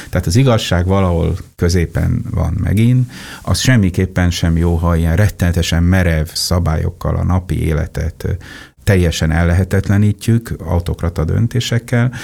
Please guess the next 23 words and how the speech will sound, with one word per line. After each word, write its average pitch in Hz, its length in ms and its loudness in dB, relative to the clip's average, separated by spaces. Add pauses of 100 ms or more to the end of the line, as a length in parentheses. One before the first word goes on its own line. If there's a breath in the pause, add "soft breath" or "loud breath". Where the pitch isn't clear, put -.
(200 loud breath)
mert 107 280 2
akkor 104 480 0
az 92 440 -2
egyrészt 104 400 2
nem 92 140 0
tartható 127 500 2
a 113 60 4
végtelenségig, 92 840 2
másrészt 87 500 0
azt - 200 -2
az 85 100 2
eredményt 113 400 2
se - 120 -2
hozza 92 300 2
meg, 90 180 0
amit 85 260 0
kell, 82 220 0
harmadrészt. 85 680 0 (180 loud breath)
Szóval - 160 0
sok-sok - 540 0
ága-boga 85 560 0
van 82 160 0
ennek. 82 280 -2